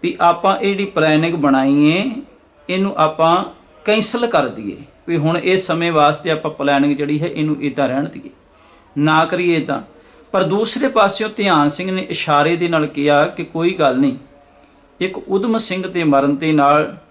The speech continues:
ਜੇ ਨੌ ਨਿਹਾਲ ਸਿੰਘ ਦਾ ਖਾਤਮਾ ਹੁੰਦਾ ਤੇ ਇਹ ਕੋਈ ਆਪਾਂ ਨੂੰ ਬਹੁਤਾ ਮਹਿੰਗਾ ਨਹੀਂ ਪੈਣਾ, ਕਿਉਂਕਿ ਕੰਵਰ ਨੌ ਨਿਹਾਲ ਸਿੰਘ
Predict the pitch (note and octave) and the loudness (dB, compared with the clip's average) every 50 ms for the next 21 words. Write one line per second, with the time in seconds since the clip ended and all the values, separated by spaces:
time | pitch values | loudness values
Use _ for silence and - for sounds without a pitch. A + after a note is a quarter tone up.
0 | _ _ _ _ - C#3 D#3 D3+ C#3+ C#3+ C#3+ C#3+ D3+ E3 G3+ G#3+ G#3+ G#3+ G3 E3+ | _ _ _ _ -4 0 2 2 2 2 2 2 4 4 2 2 2 2 4 4
1 | D3 C#3+ D3 D3+ D3 D3+ C#3+ D3+ C#3+ D3 - C3+ C3 B2+ C3 C3 C3+ C#3 C3+ C#3+ | 2 2 0 -2 -2 -2 0 -2 -2 0 0 0 0 0 0 0 0 0 0 -2
2 | C3 B2 A#2 C#3+ D3+ A#2 - - - _ _ _ _ _ _ _ - - _ _ | -4 -2 0 0 0 0 -2 -8 -16 _ _ _ _ _ _ _ -20 -20 _ _
3 | _ _ - - - F#3 - - - G3 G#3 G#3 G#3 F#3+ F3+ F3 F3 E3+ E3 - | _ _ -20 -6 -6 -6 -4 0 2 2 2 2 2 2 4 4 6 4 4 0
4 | - - - - - _ - _ _ _ _ _ - E3 D#3 - - D#3+ D#3+ E3 | -6 -12 -20 -20 -20 _ -20 _ _ _ _ _ -2 -2 -2 0 0 2 2 2
5 | E3 D#3+ D#3+ - - - - C#3+ B2 C3+ C#3+ D#3+ F#3 F#3+ F3+ E3+ D3 C3 C3 D3 | 2 0 -2 -2 -6 -10 -10 -8 -2 0 2 2 2 2 2 2 2 2 2 0
6 | F#3+ F#3+ F#3+ E3 D3 D#3 F#3 F#3+ - D3 C3+ C#3 D3 D#3+ F#3+ A#3 A3+ - - _ | 0 2 2 2 2 0 -2 -4 -4 0 2 2 4 2 2 0 -4 -12 -18 _
7 | _ _ _ _ _ _ - - G#3 G#3 A#3+ A3 A3 - G#3 F#3+ F#3+ G3+ F#3 D#3 | _ _ _ _ _ _ -12 -12 -8 -4 -4 -4 0 2 2 2 4 4 4 4
8 | D3+ D3 D3+ D3+ E3 G3 A3 A3+ A3+ G#3 F3 D3+ D3 D3 - - E3+ | 4 4 6 4 4 4 2 2 4 4 4 4 2 0 -2 -6 -6